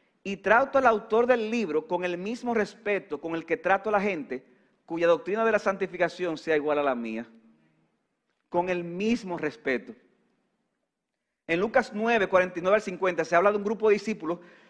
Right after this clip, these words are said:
que echaban fuera demonios, pero que como no andaban con los discípulos, ha-, había, había celos. Y, y respondiendo Juan le dijo, "Maestro", le dijo a Cristo, "vimos uno echando fuera demonios en tu nombre y tratamos de impedírselo porque no anda con nosotros".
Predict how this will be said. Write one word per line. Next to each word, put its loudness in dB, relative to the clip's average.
que 2
echaban 4
fuera 4
demonios, 2
pero 6
que 0
como 2
no 2
andaban 6
con 6
los 4
discípulos, 2
ha-, 4
había, 6
había 6
celos. 4
Y, -8
y 0
respondiendo 4
Juan 4
le 6
dijo, 2
"Maestro", 2
le -2
dijo 4
a 2
Cristo, -2
"vimos -2
uno 0
echando 4
fuera 4
demonios 4
en -2
tu -4
nombre 2
y -6
tratamos 4
de 0
impedírselo 4
porque 4
no 6
anda 6
con 6
nosotros". 4